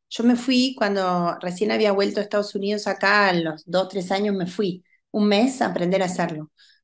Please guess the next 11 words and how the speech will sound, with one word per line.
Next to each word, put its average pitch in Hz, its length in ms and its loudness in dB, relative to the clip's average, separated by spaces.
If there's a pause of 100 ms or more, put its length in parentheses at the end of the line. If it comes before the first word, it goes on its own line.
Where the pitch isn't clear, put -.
(140)
Y 185 140 -4
lo 185 100 2
hice 208 260 2
durante 190 300 2
un 190 100 -2
mes 202 360 0
en 170 340 -4
Baylor. 220 560 2 (500)
Y 180 340 -2
después 180 240 2
volví 254 500 4